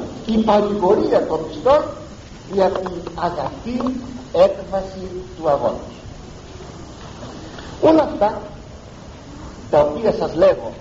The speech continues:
με πολύ λίγα λόγια καταγράφονται στο βιβλίο της Αποκαλύψεως με οράματα, παραστάσεις και εικόνες που αποτελούν και την συμβολική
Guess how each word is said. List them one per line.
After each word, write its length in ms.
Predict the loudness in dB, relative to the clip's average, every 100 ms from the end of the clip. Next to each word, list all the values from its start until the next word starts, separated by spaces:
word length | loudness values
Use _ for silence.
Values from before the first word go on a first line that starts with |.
| -14 -8
με 180 | -6 -6 -10 -14 -6
πολύ 220 | -4 -2 -4
λίγα 220 | -6 -6 2
λόγια 480 | 4 4 4 2 0 -8 -14 -14 -16 -16 -16 -6
καταγράφονται 960 | 0 4 4 4 2 2 -2 2 2 2 -2
στο 140 | -4 -4
βιβλίο 320 | -4 -6 -4
της 180 | -4 0
Αποκαλύψεως 800 | 2 2 2 2 0 2 2 2 -2 -10 -12 -12 -10 2
με 440 | 6 8 6 0 -6 -10 0
οράματα, 580 | 4 6 4 0 -4 -8 -12 -14 -14 -14 -6
παραστάσεις 720 | -2 0 0 2 2 2 -6 -8 -10 -10 -14 -10
και 80 | 2
εικόνες 580 | 4 4 4 4 2 -4 -6 -8 -12 -14 -16 -16 2
που 80 | 4
αποτελούν 600 | 6 4 -2 -2 0 0 -2 -10 -14 -4
και 80 |
την 240 | -4 -2 -6 -8 -12 -14 -12
συμβολική 1160 | -8 -4 -2 4 4 4 0 -4 -6 -2 -2